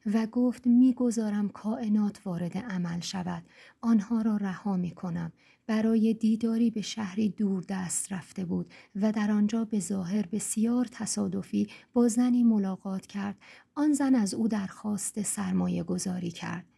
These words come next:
کائنات همیشگی مطمئن و تغییر ناپذیر، اما باید راه درست به آنها داده شود. ماهیت انسان بودن نیز موجب می‌شود از پادشاهی خود دور بمانید.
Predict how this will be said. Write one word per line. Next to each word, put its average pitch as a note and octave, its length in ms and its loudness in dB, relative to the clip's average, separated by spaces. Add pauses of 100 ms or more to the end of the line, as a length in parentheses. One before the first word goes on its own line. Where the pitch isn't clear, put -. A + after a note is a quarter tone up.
(300)
کائنات A3+ 720 2
همیشگی A3 760 0
مطمئن G#3+ 720 4
و G#3+ 100 0
تغییر G#3 560 -4
ناپذیر، G3+ 680 0 (320)
اما B3+ 360 6
باید G#3 540 -2
راه A3+ 280 -2
درست G3 500 -4
به - 80 -6
آنها F#3 420 -2
داده F#3 360 0
شود. F#3 480 -6 (1120)
ماهیت C4+ 640 4
انسان A3 540 0
بودن G#3 340 0
نیز G#3 320 4
موجب A3 500 2
می‌شود G3+ 500 -2 (340)
از A#3+ 240 -4
پادشاهی A3 840 0
خود - 360 -6
دور G#3+ 280 2
بمانید. F3 580 -6